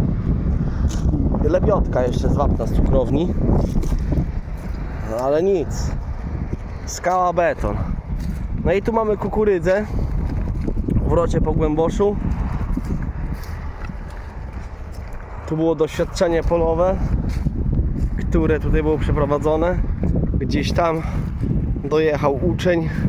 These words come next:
Michał, mówi: „Michał, nie, to doświadczenie polowe, zostawiamy ten pasek”. O, tutaj było pierwsze zatknięcie kombajnu. Zobaczcie, header dziewiątka, nie? Jak to dziewięć metrów, jak to, kurde, zbiera. I co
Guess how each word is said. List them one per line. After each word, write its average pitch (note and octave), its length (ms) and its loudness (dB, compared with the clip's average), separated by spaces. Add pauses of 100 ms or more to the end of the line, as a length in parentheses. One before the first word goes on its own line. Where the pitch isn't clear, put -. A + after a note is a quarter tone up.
(580)
Michał, F3 500 2
mówi: E3 260 2
„Michał, A#3+ 380 2
nie, A3+ 220 2
to G#3 80 -2
doświadczenie G3 580 0
polowe, F3+ 340 2
zostawiamy E3 500 2
ten C3 160 2
pasek”. C#3 500 -2 (800)
O, D3+ 500 2
tutaj C#3+ 300 0
było C#3 180 2
pierwsze C#3 360 0
zatknięcie C#3+ 540 0
kombajnu. C3 540 2 (600)
Zobaczcie, C#3+ 440 0
header E3 340 0
dziewiątka, D#3+ 520 2
nie? E3 200 2 (160)
Jak C#3 180 0
to E3 200 0 (880)
dziewięć E3+ 400 2
metrów, F3+ 280 2
jak E3 120 0
to, D#3+ 140 -2
kurde, E3 360 0
zbiera. C#3+ 420 2 (1600)
I - 60 2
co A#3+ 240 0